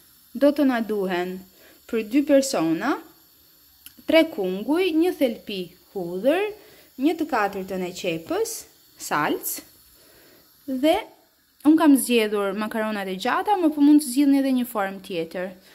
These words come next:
Rreth dyqind gram makarona. Pastrojmë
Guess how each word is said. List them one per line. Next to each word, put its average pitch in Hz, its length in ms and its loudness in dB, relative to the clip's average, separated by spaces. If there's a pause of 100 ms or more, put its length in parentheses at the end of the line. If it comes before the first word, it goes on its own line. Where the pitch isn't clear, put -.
(280)
Rreth 254 480 0 (160)
dyqind 226 560 -2
gram 175 380 0 (180)
makarona. 175 800 -2 (2000)
Pastrojmë 269 640 0